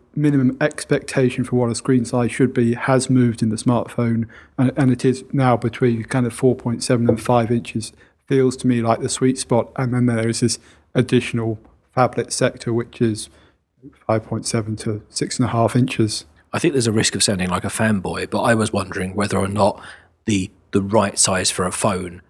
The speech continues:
Speaker 2: has changed. It's not the case that there was always a, been a right size and that, you know, we've been under it or over it before, but actually, as smartphone operating systems and apps and things have got more complicated, people have got more familiar with them, our aspirations and expe-, expectations have changed,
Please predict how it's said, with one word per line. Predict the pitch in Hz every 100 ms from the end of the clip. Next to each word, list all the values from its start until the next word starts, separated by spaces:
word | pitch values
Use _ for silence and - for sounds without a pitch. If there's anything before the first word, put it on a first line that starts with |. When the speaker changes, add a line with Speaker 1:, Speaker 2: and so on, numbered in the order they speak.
| _
Speaker 2:
has | - 95 92 -
changed. | - 92 87 92 - -
It's | 98 -
not | 127 123
the | 131
case | 117 95 -
that | 90 90 - - _ -
there | 101
was | 95
always | 104 98 92 90
a, |
been | 87 95
a | 87
right | 87 90 87
size | - 92 87 87 95
and | 87
that, | 87 -
you | -
know, | 90
we've | -
been | - 98
under | 92 98 95 -
it |
or | - 92 87
over | 113 98 95 92
it | 87 -
before, | - 135 92 87
but | 110
actually, | 113 - 92 92 - - _ _ _ -
as | 110 107 - - -
smartphone | - 113 101 - 98
operating | 95 - 98 98
systems | 92 92 - 92 90
and | 90 87
apps | 104 - -
and | 92
things | 87
have | 85
got | - 104
more | 92
complicated, | - 104 95 - 98 - 95 -
people | 107 95
have | 90
got | 98 92
more | 104 87 90 - - -
familiar | - 113 113 98
with | 98 101
them, | - 95
our | 90 87
aspirations | 85 - - 95 92 90 85
and | 92
expe-, | - - -
expectations | 104 - - 139 - 85
have | 82
changed, | 101 87 92